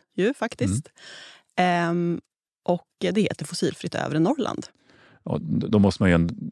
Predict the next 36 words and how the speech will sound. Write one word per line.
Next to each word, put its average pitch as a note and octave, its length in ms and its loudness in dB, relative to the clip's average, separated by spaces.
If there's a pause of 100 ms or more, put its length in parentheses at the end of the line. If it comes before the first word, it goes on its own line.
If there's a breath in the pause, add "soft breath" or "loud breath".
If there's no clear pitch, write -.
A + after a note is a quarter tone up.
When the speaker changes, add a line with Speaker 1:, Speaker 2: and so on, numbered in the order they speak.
(120)
Speaker 2:
kanske F#2+ 260 0
förklara F#2 440 2
lite D#2+ 240 2
mer. D#2+ 160 2
Vad, E2+ 260 2
vad F2 120 4
är E2+ 100 4
Fossilfritt - 640 -2
övre F2+ 240 -2
Norrland E2+ 400 -2
i - 60 -4
praktiken? - 680 -8 (1160 loud breath)
Speaker 1:
Eh, F#3 320 0 (120)
i A3+ 120 2
praktiken, C4+ 840 4 (300)
på C#4 80 4
ett - 140 0
sätt - 180 -2
så F3 100 0
är D3 60 4
det E3+ 80 2
som E3 120 -2
ett E3 80 -2
helt D3 180 -4
vanligt, G3 720 -2
ehm, D#3 680 -4 (960)
investeringsprogram. E3+ 840 -2
Vi G#3 100 0
ska A#3 140 0
bygga F#3 380 0
kraftledningar C4 720 -2
och B3 80 0
vi C4 40 -2
ska B3 140 -4
bygga G#3 200 -2
stationer. - 520 -6